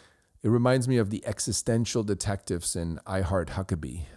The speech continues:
uh, Huckabees. Um, Dustin Hoffman, Lily Tomlin played these existential detectives, right? It's almost like I can look at your, your family's life and all the areas.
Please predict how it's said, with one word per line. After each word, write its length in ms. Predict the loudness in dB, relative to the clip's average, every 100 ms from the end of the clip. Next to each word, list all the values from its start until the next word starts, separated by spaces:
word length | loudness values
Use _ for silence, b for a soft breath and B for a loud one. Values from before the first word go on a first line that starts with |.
| -12
uh, 140 | -8
Huckabees. 800 | -4 -4 -4 -4 -4 -4 -6 -8 -8
Um, 500 | -6 -6 -6 -8 -4
Dustin 280 | -2 0 -2
Hoffman, 580 | -2 -4 -4 -6 -6 -4
Lily 220 | -4 -4
Tomlin 420 | -4 -4 -6 -4
played 300 | -2 -2 -4
these 240 | -8 -8 -10
existential 880 | -8 -6 -6 -2 0 0 0 -2
detectives, 720 | -2 -2 -4 -6 -8 -12 -8 -4
right? 280 | 0 0 -2 B B B
It's 180 | -6 2
almost 320 | 2 2 2
like 200 | 0 0 -6 -4
I 180 | 0 0
can 280 | 2 2
look 260 | 4 4 2
at 100 | -4
your, 560 | 0 2 4 4 4 0 b b b b b
your 240 | -2 2 2
family's 560 | 2 0 2 2 0
life 560 | -2 -4 -4 -8 -14 -16 -20 _ _ -2
and 180 | 0 2
all 300 | 4 4 6
the 200 | 6 6
areas. 640 | 6 6 4 -2 -8 -10